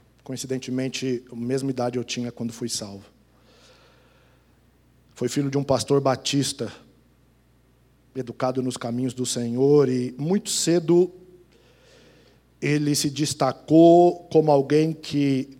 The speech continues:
queria s-, ter uma, uma vida profissional muito, muito boa. Pra você ter uma ideia,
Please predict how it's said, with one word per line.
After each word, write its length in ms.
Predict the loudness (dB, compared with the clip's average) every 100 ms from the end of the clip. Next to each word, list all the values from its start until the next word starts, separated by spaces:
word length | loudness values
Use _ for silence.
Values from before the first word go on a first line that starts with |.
| -20
queria 920 | -10 -4 -2 0 2 2 2 0 -4 -10 -20 -12
s-, 540 | -8 -8 -6 -8 -10 _
ter 260 | -2 0
uma, 480 | -2 -4 -6 -6 -10 -18 _ _ _ -20 _ _ _ _ _ _ _
uma 240 | -8 -4 -4
vida 540 | -4 -8 0 2 2
profissional 1080 | 0 -2 -2 -4 -4 -4 -4 0 0 -2 -6 -16 -20 _ _ _ _ _ _
muito, 840 | -10 -6 -6 -6 -8 -6 -6 -8 -12
muito 400 | -12 -8 -8 -8
boa. 640 | -12 -2 0 2 0 -8 -18 _ _ _
Pra 80 | -10
você 220 | -8 -6
ter 120 | -4
uma 200 | 0 -2
ideia, 680 | -2 0 2 4 4 2